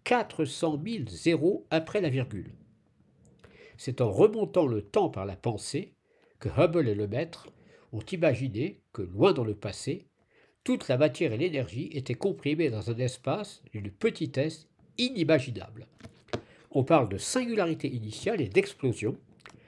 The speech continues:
symbolisée en anglais par le terme Big Bang, à l'origine introduit par dérision par l'astronome Fred Hoyle, partisan d'une théorie de l'univers stationnaire. Point quatre, H zéro,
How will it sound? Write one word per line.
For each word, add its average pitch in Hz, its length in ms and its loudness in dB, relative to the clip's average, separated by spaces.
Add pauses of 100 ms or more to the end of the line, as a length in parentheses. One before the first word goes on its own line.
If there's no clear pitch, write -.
(240)
symbolisée 214 720 4
en 120 160 0
anglais 147 360 2
par 120 200 -2
le 113 100 0
terme 113 240 -2 (220)
Big 196 180 -4
Bang, 165 460 0 (680)
à 110 80 -4
l'origine 180 460 2
introduit 175 460 0
par 107 180 -2
dérision 131 560 0 (380)
par 110 160 -2
l'astronome 120 560 -2
Fred - 360 0 (120)
Hoyle, 156 320 6 (720)
partisan 165 440 2
d'une 113 260 -4
théorie 175 520 4
de 117 100 -6
l'univers 160 460 -2
stationnaire. 104 500 -8 (1200)
Point 95 160 -10 (100)
quatre, - 460 0 (960)
H 185 140 6
zéro, 131 520 2